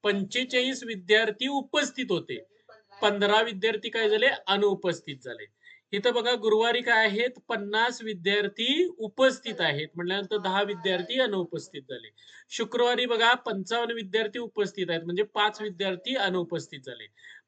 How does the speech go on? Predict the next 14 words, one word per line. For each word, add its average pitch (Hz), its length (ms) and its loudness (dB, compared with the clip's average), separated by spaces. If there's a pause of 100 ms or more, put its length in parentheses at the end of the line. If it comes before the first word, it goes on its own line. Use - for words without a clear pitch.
पस्तीस 247 460 0
विद्यार्थी, 202 400 0
शनिवारी 208 440 0
पस्तीस 254 520 -4
विद्यार्थी 226 540 -2
उपस्थित 190 600 -4
आहेत, 170 300 0
म्हटल्यानंतर 196 520 -4
इथं 208 200 0
जवळजवळ 202 380 -2
पंचवीस 208 580 -6
विद्यार्थी 180 440 -4
काय 175 200 0
आहेत? 214 200 -2